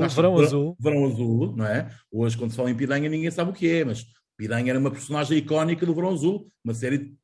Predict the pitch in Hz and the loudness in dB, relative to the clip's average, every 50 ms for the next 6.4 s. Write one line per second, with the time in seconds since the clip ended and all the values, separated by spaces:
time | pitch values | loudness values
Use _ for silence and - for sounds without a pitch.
0 | _ _ _ - 135 139 135 - - 143 147 151 151 151 170 - 160 156 170 170 | _ _ _ 0 2 2 2 2 0 0 0 0 0 -2 -2 0 0 0 0 0
1 | 180 180 175 - - - 208 190 175 165 151 160 156 156 - - _ _ _ _ | -2 -4 -4 -6 -8 -8 -6 -4 -2 -2 -4 -4 -6 -8 -12 -20 _ _ _ _
2 | _ _ _ _ _ _ _ _ _ _ _ _ _ _ _ _ _ _ _ _ | _ _ _ _ _ _ _ _ _ _ _ _ _ _ _ _ _ _ _ _
3 | _ - 220 180 127 110 - - - - _ _ _ _ _ _ _ _ _ - | _ 0 0 0 0 -2 -6 -12 -20 -20 _ _ _ _ _ _ _ _ _ 2
4 | 226 208 190 190 175 165 135 113 110 117 143 143 139 139 - - - 151 160 160 | 4 4 4 4 2 0 -2 -2 -2 0 0 0 0 0 -2 -4 -6 -6 -6 -6
5 | 156 139 131 156 170 139 117 156 156 156 151 165 165 165 185 202 214 208 208 190 | -8 -8 -6 -6 -6 -2 -2 -2 -2 0 -2 -4 -4 -2 -2 -2 0 2 2 2
6 | 196 196 180 175 131 101 - - | 2 2 0 -4 -6 -6 -8 -12